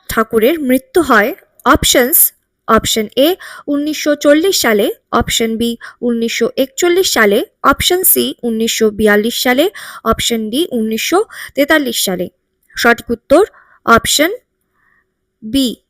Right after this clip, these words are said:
উনিশশো একচল্লিশ সালে রবীন্দ্রনাথ ঠাকুরের মৃত্যু হয় এবং তিনি জন্মগ্রহণ করেছিলেন, রবীন্দ্রনাথ ঠাকুর জন্মগ্রহণ করেছিলেন কলকাতার জোড়াসাঁকোর ঠাকুর বাড়িতে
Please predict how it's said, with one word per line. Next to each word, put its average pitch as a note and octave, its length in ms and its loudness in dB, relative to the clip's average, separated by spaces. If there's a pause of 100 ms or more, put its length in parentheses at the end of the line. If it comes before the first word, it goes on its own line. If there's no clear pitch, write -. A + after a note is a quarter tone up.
(340)
উনিশশো A#3 480 0 (440)
একচল্লিশ F4 540 0
সালে A3+ 340 2 (520)
রবীন্দ্রনাথ E4 520 2
ঠাকুরের B3+ 460 0 (340)
মৃত্যু A3+ 360 0
হয় A3+ 220 2 (380)
এবং A3+ 360 2 (480)
তিনি D4+ 220 0 (180)
জন্মগ্রহণ D#4 560 2
করেছিলেন, A3+ 500 0 (260)
রবীন্দ্রনাথ A#3 440 0
ঠাকুর A#3+ 260 -4
জন্মগ্রহণ A#3 540 -2
করেছিলেন A3 480 -4
কলকাতার B3+ 600 0
জোড়াসাঁকোর C#4 600 2
ঠাকুর A3 320 -6
বাড়িতে G3+ 420 0